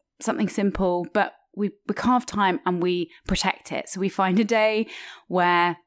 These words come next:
Henry hasn't got any football and Roxy hasn't got any dance,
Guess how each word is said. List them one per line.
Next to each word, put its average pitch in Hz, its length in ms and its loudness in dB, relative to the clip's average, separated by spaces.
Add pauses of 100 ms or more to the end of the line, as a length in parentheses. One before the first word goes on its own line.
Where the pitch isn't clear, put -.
(140)
Henry 196 220 2
hasn't 220 220 2
got 254 120 2
any 269 120 4
football 240 680 2 (300)
and 175 400 2
Roxy - 240 -4
hasn't 208 240 2
got 208 80 0
any 262 160 4
dance, 190 580 2